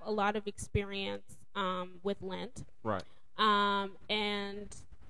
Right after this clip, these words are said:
Speaker 1: I see this two ways, um, from that experience. So remember earlier when we said intent is really important when it comes to tradition?
Speaker 2: Yeah.
Speaker 1: Um, and I think that's so. I,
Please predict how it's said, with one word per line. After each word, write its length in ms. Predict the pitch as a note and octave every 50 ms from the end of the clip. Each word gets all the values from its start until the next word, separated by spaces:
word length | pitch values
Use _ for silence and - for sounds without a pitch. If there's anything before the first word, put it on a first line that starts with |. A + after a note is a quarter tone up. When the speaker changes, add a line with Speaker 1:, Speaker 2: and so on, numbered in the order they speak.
| -
Speaker 1:
I 200 | G#3+ G#3+ A#3 C4
see 220 | C#4 - - C#4 C#4
this 360 | C4 B3 A#3 B3 - - -
two 300 | - - - B3+ B3 A#3+
ways, 720 | G#3+ F#3+ F3 F#3 F3+ F3+ F#3+ G3 G3 G3+ - - - - - -
um, 320 | - G3 G3 F#3+ F#3 F3+ F3+ D#3 - - - - - - - - - - - -
from 260 | - A3+ A3 A3 A3 A3+ A3+
that 160 | A3 G3 F#3
experience. 760 | - - - - - - F#3 - A2+ G#2 - - - - - - - - - - - - - - - - - - - - - - - -
So 220 | - G#3 G3+ G3+
remember 420 | G3+ G#3 G#3+ A3 B3 D4 D#4+ D4 -
earlier 320 | A3 A3+ A#3 A#3+ A#3 A#3 A3+
when 140 | A3+ G#3+
we 100 | G#3+ G#3+
said 300 | G#3+ - - G3+ G3+ G3 - -
intent 680 | G#3+ G3+ G3+ G3+ - - - G#3 G3+ G3+ C4 - - -
is 200 | - G#3+ F#3+ - F#3+ F#3+
really 320 | G3 G3 F#3+ G3+ G#3+ A3
important 580 | A3 G#3 G#3 - - G3+ G3+ G#3 G3+ A#3+ C4 B3+ - -
when 300 | G#3 G#3 G3 G3 F#3+ F#3+ F#3+ E3
it 140 | E3 F3+ -
comes 300 | - F#3 F3+ F#3+ - -
to 140 | - - G#3
tradition? 840 | - - F#3+ F#3+ F#3 F#3+ F#3 F#3 F#3 - - C4+ C4 C#4+ D4+ E4 E4+ -
Speaker 2:
Yeah. 160 | - - - - - - - - - - - - -
Speaker 1:
Um, 460 | G#3+ A3 G#3+ G#3 G3+ G3 F#3+ G3 G3 G3+ - - - - - - - - - - - - - - - - - - - -
and 120 | A#3 A#3+ B3
I 80 | B3
think 240 | C4 - D4+ C#4 -
that's 320 | - B3+ A#3+ A#3 - - -
so. 440 | - - A#3+ G3 E3+ - - G1+ - -
I, 180 | G#3 A3 A3